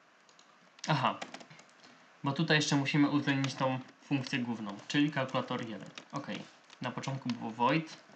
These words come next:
Czy to jest nasza funkcja główna, podstawowa? Dobra, i teraz możemy ją wykorzystać w tym pliku.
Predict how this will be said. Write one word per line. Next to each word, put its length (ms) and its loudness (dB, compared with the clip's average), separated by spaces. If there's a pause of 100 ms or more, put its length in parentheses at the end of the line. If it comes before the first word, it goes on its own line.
(1500)
Czy 120 -12
to 80 2
jest 140 6
nasza 220 2
funkcja 360 -2
główna, 300 -2
podstawowa? 720 2 (960)
Dobra, 360 0
i 100 -4
teraz 260 6
możemy 280 2
ją 140 0
wykorzystać 460 -4
w 40 -16
tym 120 -8
pliku. 300 -10